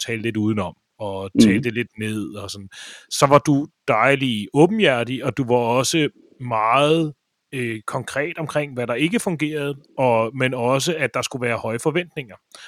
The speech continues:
Speaker 1: Altså, det var
Speaker 2: Mm.
Speaker 1: ikke sådan, så du prøvede på at, at køre en underdog-rolle overhovedet. Tværtimod. Og det synes jeg
Speaker 2: Mm.
Speaker 1: virkelig klæ-, klædte,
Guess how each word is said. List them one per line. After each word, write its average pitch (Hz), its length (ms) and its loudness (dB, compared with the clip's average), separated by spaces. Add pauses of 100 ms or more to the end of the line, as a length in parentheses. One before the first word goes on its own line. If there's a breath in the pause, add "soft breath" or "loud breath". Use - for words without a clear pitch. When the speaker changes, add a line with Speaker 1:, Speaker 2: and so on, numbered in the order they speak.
(100)
Speaker 1:
Altså, 107 140 -4
det 127 100 4
var 117 60 8
Speaker 2:
Mm. 139 40 8
Speaker 1:
ikke 180 140 4
sådan, 160 200 0
så 135 80 0
du 131 100 -2
prøvede 135 300 4
på 113 440 2 (100)
at, 117 60 -6
at 104 80 -8
køre 110 300 0
en 104 80 -4
underdog-rolle 107 1000 0
overhovedet. 110 580 -2 (380 loud breath)
Tværtimod. 127 500 4 (200)
Og 127 80 -6
det 151 100 4
synes - 220 0
jeg 143 80 6
Speaker 2:
Mm. 107 60 8
Speaker 1:
virkelig 139 420 0
klæ-, - 220 -4
klædte, 123 420 2